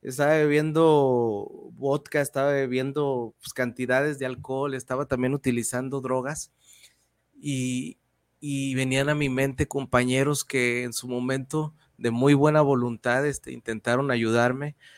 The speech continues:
Venían a la mente recuerdos de experiencias con compañeros como Ricardo E,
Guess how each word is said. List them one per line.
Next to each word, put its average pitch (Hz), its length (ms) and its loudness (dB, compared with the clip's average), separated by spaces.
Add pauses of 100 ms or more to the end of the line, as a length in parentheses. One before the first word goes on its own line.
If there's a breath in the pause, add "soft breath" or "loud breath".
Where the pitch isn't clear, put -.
(200 soft breath)
Venían 131 320 2
a 156 80 10
la 156 140 12
mente 151 480 6
recuerdos 151 800 6
de 143 80 4
experiencias 139 960 2
con 123 180 -18
compañeros 123 640 -6
como 127 260 -2
Ricardo 131 600 0
E, 143 400 4